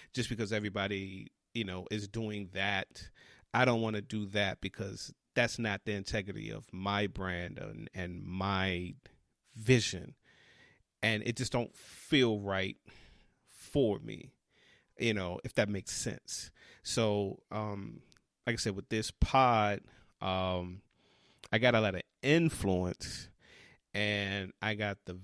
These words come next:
vision, and I got the motivation and everything under the sun from this person,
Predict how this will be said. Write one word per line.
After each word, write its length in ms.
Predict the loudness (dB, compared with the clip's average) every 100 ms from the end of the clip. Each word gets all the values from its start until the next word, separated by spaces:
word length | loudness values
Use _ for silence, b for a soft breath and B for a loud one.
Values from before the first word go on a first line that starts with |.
| 0
vision, 640 | 8 10 10 6 2 0 -2
and 300 | -2 0 -2
I 180 | -4 -6
got 300 | -4 -6 -6 -10 -10
the 520 | -10 -10 -10 -12 -12
motivation 1200 | -10 -8 -10 -8 0 4 4 2 -2 -2 -4 -6
and 760 | -8 -6 -6 -6 -6 -8 -12 -16 -8
everything 840 | -4 -2 -2 -2 -2 -2 -4 -8 -8
under 200 | -6 -6
the 100 | -8
sun 720 | -6 0 2 2 0 -4 -10 b b b b b b b b _ -20 -4
from 520 | 2 4 4 0 -2
this 520 | -6 0 0 0 -4 -8 -4
person, 840 | 2 4 4 2 -4 -4 -6 -10